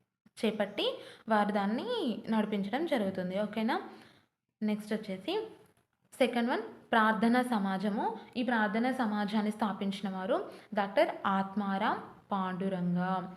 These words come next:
బ్రహ్మ సమాజం రాజా రామ్మోహన్ రాయ్ పద్దెనిమిది వందల ఇరవై ఎనిమిదవ సంవత్సరంలో స్థాపిస్తే, ప్రార్థనా సమాజాన్ని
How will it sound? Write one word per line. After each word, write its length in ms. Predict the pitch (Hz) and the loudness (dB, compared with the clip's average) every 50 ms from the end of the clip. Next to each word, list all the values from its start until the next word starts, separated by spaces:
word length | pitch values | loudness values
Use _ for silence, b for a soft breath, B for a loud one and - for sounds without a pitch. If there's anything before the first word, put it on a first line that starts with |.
| B B B B - - | B B B B -6 -2
బ్రహ్మ 260 | 190 196 190 190 196 | 0 0 0 0 -2
సమాజం 480 | 208 - 220 196 196 196 202 202 285 381 508 - | -2 -2 -2 0 0 0 0 2 0 0 0 0
రాజా 320 | 247 208 185 185 180 220 214 | 0 0 0 0 0 0 2
రామ్మోహన్ 540 | 208 190 185 180 175 180 175 175 180 180 | 2 0 0 -2 -4 -4 -4 -4 -4 -2
రాయ్ 180 | 175 220 415 508 B B B B B B - | 0 0 0 0 B B B B B B -2
పద్దెనిమిది 440 | 226 202 180 175 214 214 202 196 196 | -2 0 0 2 2 2 2 2 0
వందల 200 | 190 190 202 220 | 0 0 2 0
ఇరవై 360 | 269 - - 202 202 190 196 | 0 0 0 0 0 0 0
ఎనిమిదవ 420 | 196 185 185 185 185 185 190 190 196 | 0 -2 -2 -2 -2 0 0 0 0
సంవత్సరంలో 600 | 190 - 180 175 175 - - - 175 175 175 190 | 0 -2 -2 -2 -4 -4 -4 -2 -2 0 0 -2
స్థాపిస్తే, 800 | - - 185 175 175 175 175 175 175 - - 247 330 480 480 B B B B - _ _ _ _ _ _ _ _ - - 208 | -2 -2 -4 -4 -4 -4 -4 -4 -4 -2 -2 -2 0 -2 -2 B B B B -20 _ _ _ _ _ _ _ _ -10 -4 0
ప్రార్థనా 420 | 220 202 190 185 175 208 214 226 | 2 2 2 2 2 2 2 2
సమాజాన్ని 760 | 226 254 233 196 196 196 196 202 190 185 190 233 320 440 440 | 2 2 2 2 0 0 0 -2 -4 -2 -2 -2 -2 -2 -4